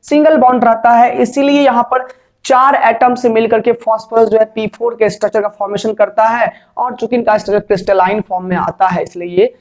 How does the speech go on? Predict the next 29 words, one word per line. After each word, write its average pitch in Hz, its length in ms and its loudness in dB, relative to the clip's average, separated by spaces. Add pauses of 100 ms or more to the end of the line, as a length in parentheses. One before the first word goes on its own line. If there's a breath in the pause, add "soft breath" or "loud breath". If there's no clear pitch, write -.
(140 soft breath)
solid 185 340 0
के 196 100 0
form 160 280 -6
में 226 160 -2 (180)
convert 175 400 0 (140)
हो 156 100 -4
जाता 135 300 -4
है। - 120 -20 (680 soft breath)
I 254 160 4
hope 320 240 4
आपको 285 220 2
ये 262 140 2
एक्सप्रेशन 247 520 -2 (140)
अच्छा 220 240 -4
लगा 226 200 2
होगा 226 320 -4 (500 soft breath)
और 233 260 2 (100)
आपने 214 340 0
जो 233 100 2
theory 226 320 0
पढ़ा 220 320 2
होगा 220 380 2 (140)
उसका 226 280 0
कुछ 240 280 -10
यूज 247 380 -2
नजर 220 200 0
आ 185 180 2
रहा 190 160 2
होगा। 190 260 2